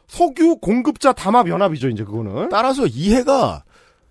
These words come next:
Speaker 2: 최초의 윤석열 대통령이나 그 주변 사람들이 생각했을 때
Speaker 1: 음.
Speaker 2: 그렇게까지 왜곡되진 않았음을 알 수 있어요. 우리가 알고 있는 거랑 비슷한 거로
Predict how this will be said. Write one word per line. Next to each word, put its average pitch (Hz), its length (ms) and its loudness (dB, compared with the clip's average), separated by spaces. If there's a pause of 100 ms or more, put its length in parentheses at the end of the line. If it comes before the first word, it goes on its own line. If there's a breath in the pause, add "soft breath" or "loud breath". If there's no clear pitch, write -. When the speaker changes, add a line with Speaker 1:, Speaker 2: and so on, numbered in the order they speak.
Speaker 2:
최초의 269 880 2
윤석열 220 380 2
대통령이나 196 500 -2
그 175 80 -4
주변 165 220 -2
사람들이 208 260 -2
생각했을 214 380 -4
때 - 0 -
Speaker 1:
음. - 40 -8
Speaker 2:
그렇게까지 190 380 0
왜곡되진 202 500 0
않았음을 185 460 -2
알 139 120 4
수 143 120 -2
있어요. 117 240 -2
우리가 214 300 2
알고 156 220 4
있는 190 100 -6
거랑 190 160 -4
비슷한 214 380 -6
거로 214 760 6